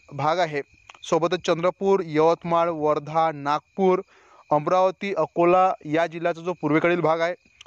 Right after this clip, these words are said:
सोबतच वाशिम जिल्ह्याचा जो काही पूर्वेकडील भाग आहे, या भागामध्ये मध्यम ते जोरदार स्वरूपाचा पाऊस दहा फेब्रुवारी ते तेरा फेब्रुवारी दरम्यान होण्याची शक्यता आहे. सोबतच अमरावती, अकोला, बुलढाणा आहे,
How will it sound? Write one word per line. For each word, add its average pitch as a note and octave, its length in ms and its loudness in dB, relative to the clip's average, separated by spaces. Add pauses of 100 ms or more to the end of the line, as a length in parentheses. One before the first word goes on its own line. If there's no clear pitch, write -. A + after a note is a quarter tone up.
(140)
सोबतच E3+ 380 0
वाशिम F3 340 -4
जिल्ह्याचा F3+ 300 -2
जो F3+ 140 -6
काही G3 140 0
पूर्वेकडील E3 440 0
भाग E3 180 0
आहे, C3+ 140 -2 (380)
या E3 100 4
भागामध्ये G3+ 520 -2
मध्यम E3 480 -4 (380)
ते F#3 120 4
जोरदार D#3 440 2
स्वरूपाचा F3 300 -4
पाऊस F3+ 280 2 (440)
दहा D3+ 380 0 (240)
फेब्रुवारी D#3 400 2
ते D3+ 120 -14
तेरा E3 320 2
फेब्रुवारी F3+ 440 0
दरम्यान E3+ 320 -2
होण्याची D#3 400 -8 (120)
शक्यता B2 360 -2
आहे. A#2+ 200 -4 (1160)
सोबतच G#3 720 0 (160)
अमरावती, F#3+ 640 0
अकोला, F#3 520 2
बुलढाणा E3 580 -2
आहे, E3+ 200 -6